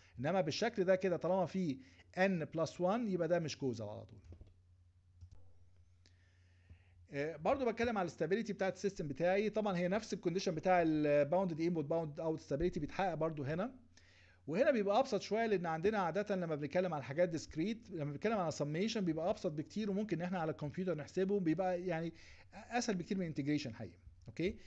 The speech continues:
فنفس الكونديشن بتاعنا بيتحقق برضو ان احنا عندنا السميشن بتاع h of x، h of، آه، k، اوكي؟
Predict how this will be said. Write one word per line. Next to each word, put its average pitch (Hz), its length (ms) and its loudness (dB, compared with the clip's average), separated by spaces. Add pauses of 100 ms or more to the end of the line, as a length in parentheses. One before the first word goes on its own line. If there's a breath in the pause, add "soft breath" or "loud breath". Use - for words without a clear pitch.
(260 loud breath)
فنفس 170 640 2
الكونديشن 196 380 0
بتاعنا 185 260 0
بيتحقق 160 360 -2
برضو 190 300 2
ان 185 80 0
احنا 196 160 -2
عندنا 170 280 -2
السميشن 175 600 -2
بتاع 170 640 -2
h 185 60 -10
of 151 180 -6
x، 180 440 -2
h 180 100 -8
of، 139 280 -4
آه، 131 340 2
k، 175 240 0 (480 loud breath)
اوكي؟ 175 360 -4